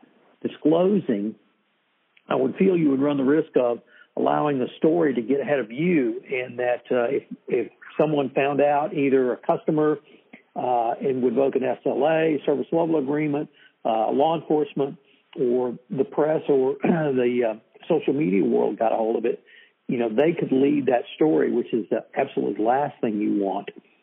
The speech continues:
is someone, uh, uh, accusing you of, of having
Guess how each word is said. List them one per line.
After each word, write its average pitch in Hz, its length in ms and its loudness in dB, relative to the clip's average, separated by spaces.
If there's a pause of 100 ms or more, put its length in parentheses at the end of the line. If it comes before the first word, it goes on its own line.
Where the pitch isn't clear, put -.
(200)
is - 120 -4
someone, 123 400 0
uh, 107 440 0 (200)
uh, 113 180 -4
accusing 185 540 2
you 110 240 4
of, 104 120 -2 (320)
of - 100 -4
having 139 360 0